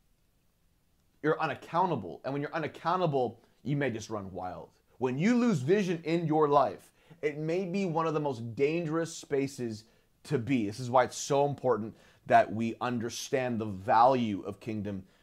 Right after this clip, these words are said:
vision. And I would propose this to all of us, that everyone out there listening has vision right now. They just need to find it. They need to go on a search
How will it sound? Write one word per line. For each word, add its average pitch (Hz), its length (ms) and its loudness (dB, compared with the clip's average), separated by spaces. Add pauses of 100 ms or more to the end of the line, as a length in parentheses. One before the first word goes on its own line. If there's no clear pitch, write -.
(160)
vision. 104 440 -2
And 131 100 2
I 165 60 10
would 196 160 6
propose 175 360 4
this 139 240 2
to 147 100 -6
all 143 280 6
of 127 140 0
us, 98 160 -4
that 123 200 -4
everyone 170 440 0
out 139 180 0
there 85 220 -8
listening 107 420 -8 (500)
has 139 680 4 (240)
vision 110 640 0 (760)
right 104 320 0
now. 92 280 -10 (440)
They 120 160 0
just 127 180 -4
need 104 140 -8
to 98 60 -16
find 82 360 -14
it. - 120 -20 (480)
They 139 80 2
need 156 160 4
to 156 60 2
go 147 120 4
on 127 120 0
a 107 40 -8
search - 600 0